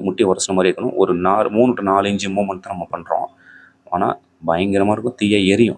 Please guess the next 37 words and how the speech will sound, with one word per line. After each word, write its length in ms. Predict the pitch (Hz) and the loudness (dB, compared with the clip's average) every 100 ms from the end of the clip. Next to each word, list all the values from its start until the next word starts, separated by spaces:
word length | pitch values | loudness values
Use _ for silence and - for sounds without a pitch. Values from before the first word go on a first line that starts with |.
| 85 | -2
அப்டமன் 300 | 87 98 92 | -2 -2 -2
வந்து 140 | 95 95 | 2 4
எரிய 200 | 98 101 | 4 2
ஆரம்பிச்சிடும். 420 | 85 82 - - _ _ - | 0 -4 -8 -10 _ _ -2
அந்த 120 | 90 92 | 0 2
அளவுக்கு 200 | 98 98 | 0 -2
வந்து 120 | 95 | 0
பாத்தீங்கன்னா 280 | 87 98 113 92 | 0 0 2 2
லோடு 200 | 92 87 | 2 2
உங்களுக்கு 260 | 85 82 | -2 -4
நல்லா 140 | 85 85 | 0 -2
அப்டமன்ல 300 | 87 87 85 - | -2 -2 -2 -2
போகும். 180 | - - - - - _ 107 | -6 -6 -12 -20 -20 _ -12
இப்ப 180 | - 92 98 | -4 -2 0
பாருங்க, 280 | 107 92 82 - | -2 0 -4 -4
நான் 120 | 90 87 | -2 0
என்ன 100 | 95 90 | 0 -2
பண்றேன்னு 260 | 82 87 85 | -4 -4 -2
நல்லா 120 | 87 85 | -2 -2
கவனிங்க. 280 | 82 78 78 - _ _ _ _ _ _ - | -2 -6 -10 -14 _ _ _ _ _ _ -8
இது 60 | 95 110 | -4 0
வந்து 180 | 98 101 - 92 | 2 2 0 0
நல்லா 200 | 98 107 90 | 2 2 0
தொப்புளை 220 | 98 98 | 0 -2
ஃப்ரீயா 220 | 92 98 90 | 0 2 2
வச்சிடுறீங்க. 380 | - - 78 82 104 _ _ _ _ _ _ _ _ _ _ | 0 -10 -10 -6 -8 _ _ _ _ _ _ _ _ _ _
இப்ப 140 | - 82 90 - 98 | -10 -6 -6 -6 0
இந்த, 220 | 113 120 110 92 | 2 2 2 -2
அந்த, 180 | 101 - - - | -2 -4 -8 -8
அந்த 120 | 85 87 | -6 -4
பா-, 80 | 82 | -6
அந்த 100 | 82 | 0
தொப்புளோட 320 | - - 101 92 - - | 2 2 2 0 -2 -4
அப்பர் 200 | 123 120 | -2 -2
செஸ்ட்டுக்கு 260 | 101 90 82 | -2 -2 0
பாத்தீங்களா, 280 | 82 85 82 - - - _ 87 | -2 -2 -4 -8 -20 -20 _ -2
அதாவது 260 | 92 90 | 0 2